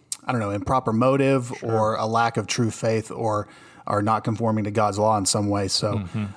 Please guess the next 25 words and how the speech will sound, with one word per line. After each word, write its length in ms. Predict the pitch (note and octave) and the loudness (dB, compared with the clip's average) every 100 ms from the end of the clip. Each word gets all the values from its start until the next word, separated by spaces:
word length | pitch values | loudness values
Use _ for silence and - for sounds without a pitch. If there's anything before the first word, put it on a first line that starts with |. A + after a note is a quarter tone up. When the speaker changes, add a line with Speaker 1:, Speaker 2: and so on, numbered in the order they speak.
| - | -4
Speaker 1:
um, 160 | G#2 | -2
it's 120 | G2+ A#2 | -2 -4
important 380 | G#2+ C3 G#2+ A2 | 0 0 0 -4
to 80 | |
distinguish 600 | G#2+ G#2 - A2+ G#2+ G#2 - | -4 -4 -2 -2 0 -2 -4
between, 540 | - - G#2+ G#2 G#2 - _ _ _ | -6 -6 -4 -6 -8 -14 _ _ _
it's 160 | D3+ D#3+ | 0 2
important 300 | C#3+ F3 C#3+ | 4 2 2
just 140 | C#3+ | 2
to 60 | C3 | 2
recognize 440 | B2+ B2+ A#2 G#2+ | 2 2 0 0
that 160 | G#2+ - - - - - _ _ | -4 -6 -14 -20 -20 -20 _ _
our 280 | C3 C#3 C3+ | 2 4 4
good 160 | B2+ B2+ | 2 2
works 420 | A#2+ B2 A#2+ - | 2 2 0 -4
or 540 | - A#2+ A2+ A2 G#2+ A2+ | -8 -4 -2 -2 -2 -4
the 200 | A2+ A2 - - B2 | -4 -6 -8 -14 -2
good 240 | C#3+ C3+ | 2 2
works 380 | A#2 A#2 A#2+ - | 0 -2 -2 -4
of 120 | A2+ G#2 | -6 -4
a, 160 | G2+ - | -8 -8
of 120 | A#2 | -8
a 40 | G#2 | -4
non-believer 560 | G#2+ A#2 G#2+ G#2+ A2 | 0 0 0 -2 0
are, 280 | G#2+ G2+ F#2+ | 0 -2 -6